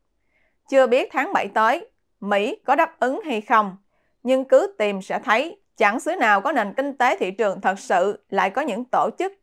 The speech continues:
trực thuộc chính quyền hành xử như Tổng Liên đoàn Lao động Việt Nam cả.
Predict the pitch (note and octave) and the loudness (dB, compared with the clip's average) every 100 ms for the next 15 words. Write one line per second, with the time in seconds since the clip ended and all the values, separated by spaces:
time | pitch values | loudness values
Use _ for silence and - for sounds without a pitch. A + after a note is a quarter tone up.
0 | - G#3+ - - F#3+ G3 C4 F4+ G#3 F#3+ | -4 -4 -4 -2 -2 -2 -8 -2 2 0
1 | E3+ - _ - A3 G#3 G3+ F#3 F#3 D#4 | -2 -16 _ -4 -2 -2 -2 0 0 -2
2 | A#3+ C4 C4 C#3 B3+ C4+ G#3+ F#3+ E3 F3+ | 0 0 0 -2 -2 -4 -2 -2 -2 0
3 | A#3 G#3+ D3+ F3+ F3+ - G3 F#3+ F#3 - | 0 0 -4 -6 -10 -4 -4 -4 -4 -4